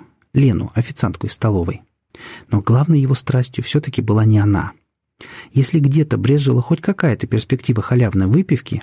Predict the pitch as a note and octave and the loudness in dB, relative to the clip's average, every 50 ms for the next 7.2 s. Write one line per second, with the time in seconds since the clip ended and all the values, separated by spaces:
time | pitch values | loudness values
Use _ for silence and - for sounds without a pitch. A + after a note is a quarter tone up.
0 | - _ - A#2 A2+ C3 F3+ A3 G#3+ - - F#3 F3+ D#3+ - D3+ C#3+ C#3 C#3+ C3+ | -10 _ -2 0 2 2 2 2 0 0 2 2 2 2 2 2 2 2 2 2
1 | B2+ C3+ C3 C3 B2 B2 A#2 A#2 A#2 A#2 A2+ A2+ G#2+ G2+ F#2+ - - F#2+ F#2 G#2 | 2 2 2 2 2 2 4 4 4 4 4 4 2 0 0 -2 -4 -2 -2 -2
2 | G#2 - - A2+ G2+ F#2+ F#2+ - - - _ _ _ _ _ _ _ _ _ _ | -2 -2 0 -2 0 0 -2 -6 -10 -14 _ _ _ _ _ _ _ _ _ _
3 | _ _ - - - - - - _ _ - - G2 A2 C#3 F3+ - - F3 B2 | _ _ -20 -20 -20 -20 -20 -20 _ _ -6 -2 0 2 2 2 2 2 2 4
4 | B2+ C#3 D#3 - G3+ F3 A2 F2 - - - _ - - - - - D#3 F3 E3 | 4 2 2 2 2 0 0 -2 -4 -10 -12 _ -10 -10 -4 0 2 2 4 4
5 | D3+ C#3 B2+ A#2+ A#2 A2+ A#2 A#2+ A2+ G#2 G2 F#2+ F#2 G2+ A2+ C#3+ D#3+ - - D#3 | 4 4 4 4 4 4 4 4 4 2 2 0 2 4 4 4 2 2 2 0
6 | C3+ A2 A2+ - - A2 F#2+ - G2 F#2+ - A#2 B2+ C#3 C3+ E2 D#2+ E2+ - - | 2 0 0 0 0 -2 -2 0 -2 -2 0 0 2 2 2 2 0 -4 -6 -10
7 | - - - | -12 -12 -16